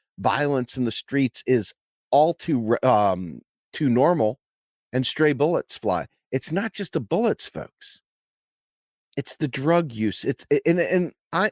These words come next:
I'm here to tell you, decriminalize drugs, get re-, legalize everything. I, I'm not here to stand in the way of that. The issue isn't that. The issue is the underlying thing that makes these things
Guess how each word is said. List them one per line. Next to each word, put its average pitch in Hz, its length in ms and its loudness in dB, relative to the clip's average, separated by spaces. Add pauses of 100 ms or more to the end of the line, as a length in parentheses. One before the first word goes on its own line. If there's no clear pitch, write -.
I'm 185 160 0
here 185 180 2
to 139 80 -2
tell 180 220 0
you, 107 320 2
decriminalize 160 880 0
drugs, 147 300 0
get 147 200 0
re-, 131 100 -2
legalize 131 680 2
everything. 151 280 -2
I, 120 180 4
I'm 131 160 0
not 131 180 0
here 143 220 0
to 123 220 4 (300)
stand 147 260 0
in 139 60 -2
the 131 80 2
way 147 200 4
of 147 80 -2
that. 107 180 0
The - 140 -6
issue 160 300 -2
isn't 139 260 -4
that. 147 200 -4
The - 160 -6
issue 147 420 -4
is 139 540 0 (380)
the 113 120 -8 (100)
underlying 139 720 2
thing 120 260 -2
that - 160 -6
makes 123 480 -2
these 123 420 -4
things 104 560 -4